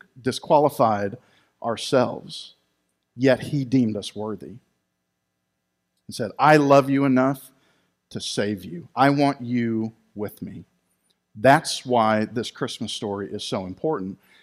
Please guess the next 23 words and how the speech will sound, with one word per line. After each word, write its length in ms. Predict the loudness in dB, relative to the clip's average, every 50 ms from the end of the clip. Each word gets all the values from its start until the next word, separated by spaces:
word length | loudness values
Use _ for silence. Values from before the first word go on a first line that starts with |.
| _ _ -8
because 400 | -8 -6 -2 0 0 0 -2 -4
it 80 | -8
speaks 480 | -8 -10 -8 -6 -6 -6 -6 -8 -12 -12
to 100 | -12 -10
his 280 | -8 -6 -6 -8 -8
grace 640 | -10 -14 -14 -12 -12 -12 -14 -14 -14 -16 -18 -20 _ _ _ _ _ _ -18
and 100 | -16 -14
his 160 | -14 -12 -12
mercy. 440 | -12 -12 -12 -14 -16 -16 -18 -20 -20 _ _ _ _ _ _ _ _ _ _ _ _ _ _ _ _ _ _ _ _ _ _ _ _ _ _ _ _ _ _ -4
Heavenly 260 | -2 0 2 2 2 2
Father, 280 | 4 4 4 4 4
we 120 | 0 -2 -4
thank 320 | -2 -2 -2 -2 -2 -4
you 60 | -8
for 560 | -10 -8 -8 -8 -6 -8 -8 -8 -10 -12 -14 _ _ _ _ _ _ _ _ _ _ _ _ _ _ _ _
this 360 | -12 -4 -2 -2 -2 -2 -6
day. 340 | -8 -10 -10 -10 -12 -14 -16 _ _ _ _ _ _ _ _ _ _ _
We 160 | -2 -2 -2
thank 280 | 0 0 0 0 0 0
you 80 | -4 -8
for 480 | -6 -6 -4 -2 -2 -2 -4 -6 -8
your 300 | -6 0 2 4 4 4
word 580 | 2 2 0 2 2 2 0 0 -2 -2 -6